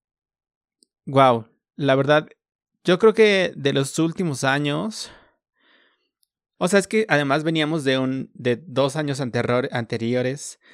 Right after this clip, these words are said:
de terrores con, eh, Maroon five y con Justin Timberlake. Entonces, cualquier cosa que nos dieran,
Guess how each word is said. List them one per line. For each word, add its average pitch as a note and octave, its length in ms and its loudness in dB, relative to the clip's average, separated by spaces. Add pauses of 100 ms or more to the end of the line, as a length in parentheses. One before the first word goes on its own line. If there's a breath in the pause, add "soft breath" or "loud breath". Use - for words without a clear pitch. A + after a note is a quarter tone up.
(120 soft breath)
de C3+ 140 2
terrores C#3+ 720 6
con, A#2 480 -4
eh, A#2 260 -4
Maroon A2 400 -4
five A#2 460 0
y C3+ 140 -12
con G#2+ 460 -10
Justin A2 380 -10
Timberlake. A#2 640 -8 (380 soft breath)
Entonces, C#3 340 -4
cualquier E3 340 0
cosa F3 240 0
que D3 140 -4
nos A#2+ 160 0
dieran, C#3+ 500 0